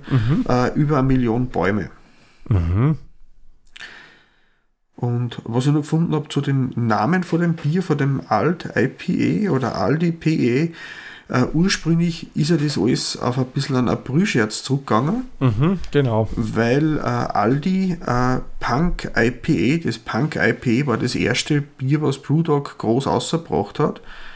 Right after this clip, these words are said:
Speaker 2: haben's nachgebraut, brauen lassen.
Speaker 1: Mhm.
Speaker 2: Und das wird ja bei viel, viel Discounter, und da hab ich heute mit einem Fachmann aus dem Thema diskutiert, äh,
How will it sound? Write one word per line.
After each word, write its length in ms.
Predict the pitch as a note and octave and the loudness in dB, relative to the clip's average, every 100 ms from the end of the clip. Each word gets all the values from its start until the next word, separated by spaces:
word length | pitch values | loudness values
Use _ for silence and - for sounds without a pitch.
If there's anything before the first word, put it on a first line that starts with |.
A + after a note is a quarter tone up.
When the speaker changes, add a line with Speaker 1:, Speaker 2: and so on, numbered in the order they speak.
| - - - - | -18 -16 -14 -6
Speaker 2:
haben's 380 | A#2+ C3+ - - | -2 0 -2 -4
nachgebraut, 1300 | A#2 G#2 G#2+ - - B2 B2 F#2+ F2+ F#2 E2+ - - - - - - | -2 2 2 2 0 -4 -2 0 2 2 0 -8 -18 -20 -20 -20 -12
brauen 380 | G#2+ G#2 A2 | 0 2 2
lassen. 460 | G2 F#2 - - D2 - _ _ - | 0 -2 -2 -4 -8 -12 _ _ 0
Speaker 1:
Mhm. 480 | A#2 E2+ G#2 C3 C#3 - - - - - - | 0 2 2 2 0 -4 -12 -12 -16 -14 -6
Speaker 2:
Und 120 | B2+ | 0
das 120 | C3 | 2
wird 140 | D3+ E3 | 2 0
ja 60 | |
bei 140 | D#3+ D3+ | -2 -4
viel, 300 | - F3 F3 | 0 0 0
viel 220 | - - F#3+ | -8 0 2
Discounter, 800 | G3 - - A#2 E3 G3+ A#3 A3+ - - - | 2 -2 0 0 2 0 0 -2 -12 -14 -4
und 200 | C3+ - | -4 0
da 80 | B2+ | 0
hab 120 | C3 D3+ | 2 2
ich 100 | C3 | 0
heute 220 | A#2+ - | 0 0
mit 140 | D3+ C#3 | -4 0
einem 260 | B2+ B2+ - - - - - | -2 -4 -8 -20 -20 -20 -20
Fachmann 520 | - G#3+ A#3+ - F3 E3+ | -4 0 0 2 0 2
aus 180 | F3 | 0
dem 220 | - E3 C#3 | 0 0 2
Thema 260 | A#2+ E3 | 2 2
diskutiert, 800 | E3 D#3 - - C#3 B2+ E3+ G#3 | 0 -2 -4 -4 -2 0 0 0
äh, 460 | B2 B2 C3+ C3+ | -2 0 0 -2